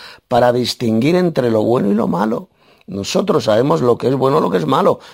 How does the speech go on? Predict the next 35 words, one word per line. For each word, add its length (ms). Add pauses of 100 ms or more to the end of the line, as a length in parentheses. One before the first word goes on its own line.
lo 160
que 100
es 100
verdadero 640
y 100
lo 140
que 120
es 100
falso. 640 (280)
Sabemos 420
diferenciar 480
entre 280
las 140
doctrinas 520
verdaderas 500
y 40
las 140
doctrinas 440
falsas. 600 (560)
Sabemos 420
discernir, 560
estamos 400
capacitados. 960 (360)
Pero 260
estos 600 (300)
hermanos 760
a 100
los 200
que 560
se 180
dirige 360
el 60
autor 340
de 80
Hebreos, 500